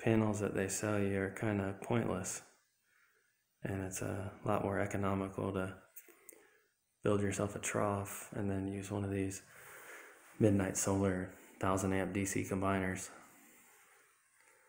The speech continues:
And our A C side that we were just talking about comes in here. This is just an aggregation of all that. So we could aggregate our inputs and outputs of these inverters.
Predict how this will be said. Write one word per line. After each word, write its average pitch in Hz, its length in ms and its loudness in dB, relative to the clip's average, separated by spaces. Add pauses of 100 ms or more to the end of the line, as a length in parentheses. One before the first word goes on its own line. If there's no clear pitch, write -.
(420)
And 98 420 -2 (880)
our - 300 -2
A 104 140 2
C 107 180 2
side 92 480 -2 (720)
that - 100 -6
we 101 120 2
were 90 100 -2
just 95 220 -6
talking 104 300 -2
about 87 300 -2
comes 98 220 -2
in 90 160 0
here. 92 400 0 (760)
This 104 160 -2
is 95 140 0
just 95 180 0
an 95 80 -4
aggregation 95 640 2
of 90 140 -4
all 90 220 -2
that. 92 320 -4 (760)
So 101 160 0
we 95 100 2
could 92 140 -2
aggregate 95 420 2
our 95 320 -2 (640)
inputs 98 360 0
and 98 80 2
outputs 95 360 0
of 95 80 -2
these 95 140 -2
inverters. 95 560 0